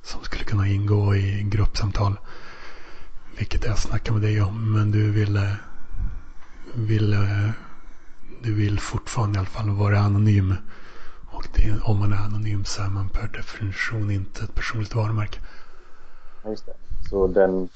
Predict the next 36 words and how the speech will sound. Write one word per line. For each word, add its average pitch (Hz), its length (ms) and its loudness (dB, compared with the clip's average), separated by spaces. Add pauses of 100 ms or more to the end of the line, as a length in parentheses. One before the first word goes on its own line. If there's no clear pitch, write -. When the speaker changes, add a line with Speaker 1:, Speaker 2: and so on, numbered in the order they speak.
(240)
Speaker 2:
poddidén 104 400 4
går 104 100 6
lite 90 380 4 (1400)
tvärs 110 260 2
emot 95 440 4
användarneutrala 90 1300 4 (680)
plattformsidén, 95 880 2
kan - 80 2
man - 80 -2
säga. - 120 -2 (1700)
Speaker 1:
Eh, 120 60 -2
Speaker 2:
Vill 101 160 4
Speaker 1:
det, 90 60 6
Speaker 2:
ha 92 160 6
ett 127 100 4
Speaker 1:
det 120 60 6
är 113 40 6
inget 110 180 2
motsägelsefullt 113 1120 0
att - 260 0
jag 117 60 2
Speaker 2:
Nej, 151 380 4
nej, - 20 -
nej, 123 120 2
nej. 123 120 6
Speaker 1:
Ja, 123 160 6 (320)
ja, 127 100 2
ja. 120 60 4
Speaker 2:
Det 107 60 4
var 110 120 6
bort, 110 200 4 (120)
men 104 100 -2
den, 110 180 6 (380)
den, 107 340 -2
eh, 104 200 6
logiken 110 840 4